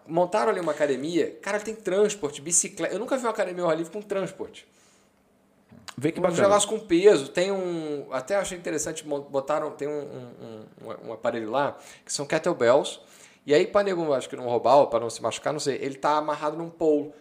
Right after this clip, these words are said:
Speaker 1: então o cara consegue puxar o kettlebell e ele fica sempre na
Speaker 2: Top,
Speaker 1: posição.
Speaker 2: top. Tem um aqui também na Praça do Picu ali, na Areosa também, muito bom.
Speaker 1: Olha aí, cara,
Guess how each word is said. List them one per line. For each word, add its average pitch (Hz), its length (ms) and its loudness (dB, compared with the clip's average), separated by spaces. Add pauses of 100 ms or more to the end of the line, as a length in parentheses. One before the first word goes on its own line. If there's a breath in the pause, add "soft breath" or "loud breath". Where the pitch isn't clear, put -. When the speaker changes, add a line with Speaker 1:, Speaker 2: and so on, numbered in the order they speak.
(120 loud breath)
Speaker 1:
então 147 280 2
o 151 40 0
cara 156 220 2
consegue 160 380 -6
puxar 160 340 0
o 156 40 -2
kettlebell 156 540 -2
e 190 40 -8
ele 175 100 -10
fica - 260 -10
sempre 190 240 -10
na 190 80 -6
Speaker 2:
Top, 185 160 -6
Speaker 1:
posição. 180 300 -6 (120)
Speaker 2:
top. - 180 -16
Tem 165 80 -6
um 185 60 -2
aqui 175 140 -6
também 127 240 -2
na 110 80 -2
Praça 117 240 -6
do 110 60 -6
Picu 98 400 -4
ali, 90 160 -2
na 87 100 -4
Areosa 85 380 -4
também, 80 240 -14
muito 85 180 -16
bom. 120 100 -8
Speaker 1:
Olha 160 140 -6
aí, 160 100 -4
cara, - 340 -2